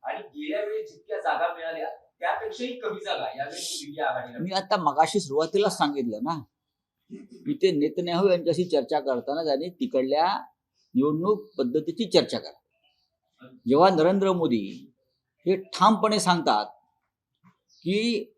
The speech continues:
Speaker 2: दोन हजार चोवीसच्या लोकसभेत विरोधकांचा आकडा आजच्यापेक्षा कमी होईल,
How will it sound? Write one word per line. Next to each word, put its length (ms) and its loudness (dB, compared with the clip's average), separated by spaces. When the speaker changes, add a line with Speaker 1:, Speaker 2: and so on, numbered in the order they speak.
Speaker 2:
दोन 340 0
हजार 260 6
चोवीसच्या 640 2
लोकसभेत 520 2
विरोधकांचा 600 0
आकडा 280 6
आजच्यापेक्षा 560 2
कमी 320 2
होईल, 480 0